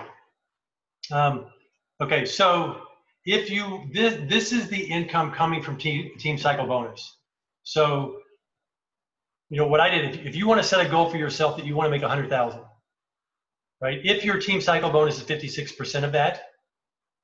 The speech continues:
th-, uh, these are that's a percentage that's, Christine, everybody's percentages will be different. So don't take numbers that I throw out there, and, and it's, it's not a hard and fast.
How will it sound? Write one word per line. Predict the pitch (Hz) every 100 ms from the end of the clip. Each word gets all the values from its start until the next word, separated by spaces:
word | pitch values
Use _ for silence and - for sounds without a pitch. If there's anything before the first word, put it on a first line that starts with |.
| 113 - _ 135
th-, | 147
uh, | 151
these | 170 175
are | 160 143 - _ -
that's | 151 165
a | 170
percentage | 156 156 160 143
that's, | 151 -
Christine, | 151 147 156 165
everybody's | 190 190 165 165
percentages | - 139 156 151 139
will | 135
be | 131
different. | 127 131 117 - _ _ _
So | - 143 131 135
don't | 156 175 -
take | 160 156 -
numbers | 139 139 139 123
that | 131
I | 131
throw | 131 131
out | 131 139
there, | 131
and, | 127 113 _ _
and | 131 127 - 123
it's, | - - -
it's | 135
not | 143 147
a | 127
hard | 139 135
and | 120 110
fast. | 127 135 -